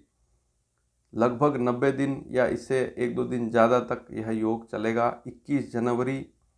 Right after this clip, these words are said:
दो हज़ार पच्चीस तक। तो बीस अक्टूबर दो हज़ार चौबीस से लेकर इक्कीस जनवरी दो हज़ार पच्चीस तक यह योग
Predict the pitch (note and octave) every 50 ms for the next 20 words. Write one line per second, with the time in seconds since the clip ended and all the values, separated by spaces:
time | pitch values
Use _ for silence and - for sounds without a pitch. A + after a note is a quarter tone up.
0 | _ _ _ _ - A#2+ B2 A#2+ A#2+ A2+ A#2+ A#2 A#2 A#2 A#2 - A2 - - -
1 | A2 A2 A2+ - - - - _ _ _ _ _ _ _ _ - - - C3+ D#3+
2 | F3 - - - A#2+ - - C#3+ C3+ C#3+ D3 - - B2+ B2 A#2 A#2+ A2 A#2+ A2+
3 | A2+ A2+ A2+ - A#2 A#2+ B2+ B2 - - B2+ B2+ B2 A#2+ A#2+ A#2+ C#3+ C#3+ C#3+ C#3
4 | C#3+ - _ _ _ _ _ _ - A#2 A2+ - - D#3 D3 - A2 A#2+ A#2 A#2
5 | A#2+ A#2+ B2 B2+ C#3+ D3 - A#2 A#2+ A#2+ A2+ A2+ A2 A#2 A#2 A2+ A2 - - -
6 | - - - C3 B2+ - - B2+ B2 - - A2+ A2+ A2 A2+ A2+ A2 G#2+ G#2+ A2
7 | B2 C#3 D3 D3+